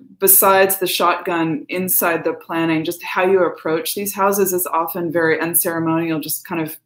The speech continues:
in a five-foot setback between you and your neighbor. So carving that out, trying to create an in-between space, um, as a circulation zone. And then, um, if you could go to the next slide. Um, so you can see how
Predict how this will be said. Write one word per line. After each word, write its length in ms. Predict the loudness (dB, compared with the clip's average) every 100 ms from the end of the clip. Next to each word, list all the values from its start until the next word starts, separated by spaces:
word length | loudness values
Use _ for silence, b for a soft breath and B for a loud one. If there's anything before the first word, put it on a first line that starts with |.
| -6
in 120 | -4
a 60 | -2
five-foot 520 | 0 0 -2 -4 -4
setback 460 | -4 -4 -2 -4 -4 -6
between 280 | -4 -2
you 100 | -2
and 100 | 0 0
your 100 | 0 0
neighbor. 260 | 0 -2
So 140 | -2 -2 -4 -4 -2
carving 280 | 0 0 -2
that 160 | 0 0
out, 240 | 0 -4 -6
trying 160 | -6 -6
to 100 | -2
create 400 | 0 2 0 -4 B B B B -6
an 100 | -2
in-between 560 | 0 0 0 -2 0
space, 640 | 0 0 0 0 -2 -4 -6
um, 420 | -2 -2 -2 -6 -6
as 160 | -4 -2
a 60 |
circulation 680 | -2 -2 -2 -2 -2 -2 -4 -2
zone. 340 | 0 0 0 -2
And 80 | 0
then, 140 | 0 0 -2 0
um, 320 | 0 0 -4 -10
if 100 | -12 -6
you 60 | -4
could 140 | -4 -4 0
go 80 | 0
to 80 | 2
the 100 | -2
next 160 | -2 -4
slide. 320 | -2 -2 -2 -6 -14 _ _ _ _ _ _ _ -14 B B B B B B 0
Um, 600 | 2 2 2 -2 -6 -12 _ _ -2
so 160 | 0
you 120 | 0
can 140 | 0 2
see 340 | 2 2 0
how 720 | 2 4 4 2 2 -2 -4